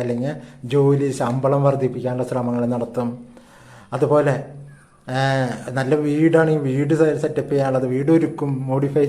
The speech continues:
ചെയ്യും. ഏ, വാഹനം, നല്ല വാഹനം വാങ്ങും, ബൈക്കോ കാറോ എന്തെങ്കിലുമൊക്കെ ഒന്ന് വാങ്ങിയെടുക്കാൻ ശ്രമിക്കും. ആ, അതുപോലെ ആള് ഡെവലപ്പ് ആവും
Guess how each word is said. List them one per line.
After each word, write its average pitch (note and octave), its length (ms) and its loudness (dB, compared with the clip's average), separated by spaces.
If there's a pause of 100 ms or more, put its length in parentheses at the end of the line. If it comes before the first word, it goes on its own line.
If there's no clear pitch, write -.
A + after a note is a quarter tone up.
ചെയ്യും. C3+ 240 -4 (1300)
ഏ, B2+ 60 -4 (300)
വാഹനം, C#3 460 2
നല്ല D3 140 2 (120)
വാഹനം C#3+ 440 2
വാങ്ങും, D3+ 320 -2
ബൈക്കോ B2+ 360 2 (100)
കാറോ C3+ 300 2
എന്തെങ്കിലുമൊക്കെ D#3 520 0
ഒന്ന് D#3 140 0 (600)
വാങ്ങിയെടുക്കാൻ D3 560 2
ശ്രമിക്കും. C#3 420 -2 (760)
ആ, B2+ 40 -10 (340)
അതുപോലെ C#3+ 420 0 (400)
ആള് D#3+ 220 6 (240)
ഡെവലപ്പ് D#3 400 4
ആവും A2+ 180 -2